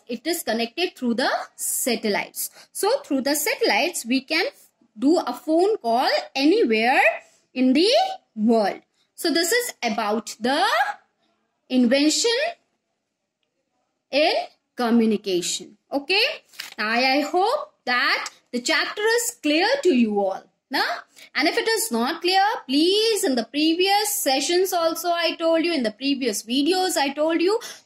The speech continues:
please note down the points which topic is not clear to you. And when the school reopen, you can ask me that, "Miss,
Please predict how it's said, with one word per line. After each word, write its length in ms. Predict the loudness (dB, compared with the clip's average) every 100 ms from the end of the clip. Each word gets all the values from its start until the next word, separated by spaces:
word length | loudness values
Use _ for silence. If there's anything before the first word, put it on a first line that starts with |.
| -2
please 420 | 2 4 2 2
note 360 | 2 2 2 0
down 240 | 2 2
the 100 | 0
points 580 | -2 0 2 2 -2 -2
which 260 | -4 -4
topic 360 | -4 -4 -6 -4
is 220 | -2 -2
not 360 | -2 -2 -4 -2
clear 400 | 2 4 2 2
to 120 | 2 4
you. 300 | 4 2 -4 -14 -16 -4
And 160 | 0
when 160 | 0 0
the 120 | -2
school 340 | -2 0 2
reopen, 680 | 2 2 0 -2 -2 0 0
you 120 | -2
can 220 | -4 -8 -6 -6
ask 400 | -6 -6 -6 0
me 280 | 2 2 0 -6 -18 -12 -4
that, 280 | -4 -2
"Miss, 520 | -2 0 0 -4 -6